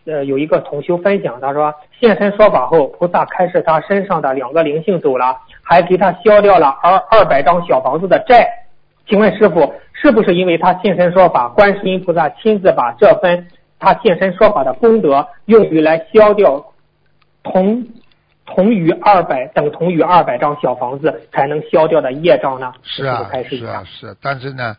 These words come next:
Speaker 2: 观世音菩萨，因为你学的是心灵法门，观世音菩萨法门嘛，
Speaker 1: 嗯。
Speaker 2: 但是他有护法神的，
Speaker 1: 是。
Speaker 2: 这个事情是护法神做的，但是菩-，
Speaker 1: 哦。
Speaker 2: 菩萨一定知道，嗯，就是这样。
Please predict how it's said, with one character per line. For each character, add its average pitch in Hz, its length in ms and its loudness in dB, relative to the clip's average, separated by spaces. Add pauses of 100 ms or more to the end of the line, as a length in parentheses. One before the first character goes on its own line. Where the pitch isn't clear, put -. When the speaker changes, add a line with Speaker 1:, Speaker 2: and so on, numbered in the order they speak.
(380)
Speaker 2:
观 165 220 -2
世 156 80 -12
音 180 140 -10
菩 135 260 -12
萨， 143 200 -4
因 135 160 -12
为 147 100 -10
你 139 100 -12
学 135 200 -12
的 147 120 -10
是 139 140 -12
心 143 240 -12
灵 143 140 -14
法 113 120 -12
门， 110 120 -14
观 143 200 -10
世 131 100 -16
音 147 100 -16
菩 113 100 -14
萨 110 160 -12
法 101 160 -16
门 175 220 -6
嘛， 90 120 -20
Speaker 1:
嗯。 - 100 -20 (260)
Speaker 2:
但 170 140 -2
是 165 100 -10
他 175 180 -6
有 147 120 -6
护 156 160 -16
法 104 220 -10
神 107 200 -18
的， 104 80 -18
Speaker 1:
是。 101 60 -20
Speaker 2:
这 160 80 -18
个 151 80 -14
事 147 180 -14
情 127 140 -16
是 127 140 -16
护 139 240 -20
法 95 160 -18
神 117 240 -20
做 120 260 -14
的， 87 140 -20 (760)
但 160 160 -2
是 151 120 -10
菩-， 156 100 0
Speaker 1:
哦。 135 400 2
Speaker 2:
菩 123 160 -6
萨 156 160 -4
一 131 120 -8
定 135 200 -12
知 113 180 -18
道， 107 220 -14 (560)
嗯， 92 280 -20
就 104 120 -20
是 92 160 -20
这 90 100 -20
样。 95 80 -20